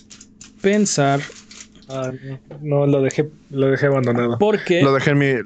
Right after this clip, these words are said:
Speaker 3: lo dejé en mi otro podcast.
Speaker 1: tenemos, <laughs> tenemos un rumor y, eh, según un artículo de Game Reactor, esto es un rumor, no se lo tomen, tómenselo con filosofía.
Speaker 3: Ah.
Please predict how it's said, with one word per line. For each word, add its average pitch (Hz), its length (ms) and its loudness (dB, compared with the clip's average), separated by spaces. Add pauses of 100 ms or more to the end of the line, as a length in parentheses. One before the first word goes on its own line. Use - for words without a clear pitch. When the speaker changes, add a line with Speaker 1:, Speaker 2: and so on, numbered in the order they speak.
(320)
Speaker 3:
lo 139 100 2
dejé 143 200 0
en 151 40 2
mi 147 60 2
otro 143 180 0
podcast. 156 300 0
Speaker 1:
tenemos, 190 340 2
<laughs> 226 1900 0
tenemos 208 440 2
un 214 160 2
rumor 170 520 2
y, 170 540 2
eh, 160 460 2
según 185 320 2
un 262 120 2
artículo 180 680 0
de 156 100 2
Game 151 240 0
Reactor, 135 520 -4 (340)
esto 143 160 -6
es 196 80 0
un 233 100 2
rumor, 151 360 2
no 135 100 -4
se 160 120 -4
lo 147 100 -4
tomen, 139 400 -6 (340)
tómenselo 175 460 -4
con - 280 -10 (440)
filosofía. 139 600 -2 (260)
Speaker 3:
Ah. - 140 -6